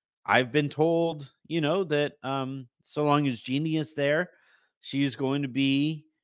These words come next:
very, very, very patient with Rob Pelinka. <coughs> Excuse me, just like he is going to be very, very, very patient with Darvin Ham, as they have been this season. And, um, yeah, the dumb will lead the blind.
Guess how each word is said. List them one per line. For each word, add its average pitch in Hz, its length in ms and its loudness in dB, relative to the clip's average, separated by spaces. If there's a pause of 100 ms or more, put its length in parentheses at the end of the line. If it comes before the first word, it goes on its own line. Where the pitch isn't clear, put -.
(460)
very, 143 460 4
very, 135 380 0
very 131 340 0
patient 123 480 -4
with 117 200 -8
Rob 120 240 2
Pelinka. 123 640 -2 (440)
<coughs> - 500 -14
Excuse 127 360 -14
me, 92 140 -8
just 139 280 -4
like 117 160 -4
he 170 160 -2
is 147 100 -2
going 131 200 -2
to 127 80 -4
be 120 280 -2 (440)
very, 151 340 4
very, 139 320 2
very 143 640 -2
patient 127 460 -4
with 117 280 -2
Darvin 123 360 -2
Ham, 113 320 -2
as 110 180 -6
they 107 160 -4
have 110 160 -6
been 110 260 -4
this 110 200 -8
season. 135 420 -6 (540)
And, 143 440 0 (100)
um, 139 540 -2 (960)
yeah, 156 160 -6
the 113 100 -2
dumb 123 180 0
will 135 60 2
lead 139 140 0
the 120 60 -6
blind. 117 360 -4